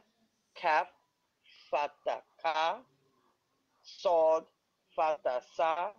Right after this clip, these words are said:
Dal, Sukun, Ra, Fatha, Ra, Kaf, Fatha, Ka.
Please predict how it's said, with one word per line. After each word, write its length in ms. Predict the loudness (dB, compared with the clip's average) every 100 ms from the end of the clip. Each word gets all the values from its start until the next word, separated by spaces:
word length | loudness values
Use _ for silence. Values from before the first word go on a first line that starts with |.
| _ _ _ _ _ _ -6
Dal, 380 | -2 0 0 -4
Sukun, 840 | -8 -12 -12 _ -10 -10 -12 -18 _ _ _ -16 -4
Ra, 280 | 0 0 -2 -6
Fatha, 360 | -6 -4 -6 -8 -10
Ra, 420 | -12 -12 -14 -14 _ _ _ _ _
Kaf, 300 | -2 0 0 -6 _ _ _ _
Fatha, 560 | -6 -6 -6 -6 -6 -10 _ _ _ _ _ _ _ _ _ _ _ _ _ -6
Ka. 220 | -4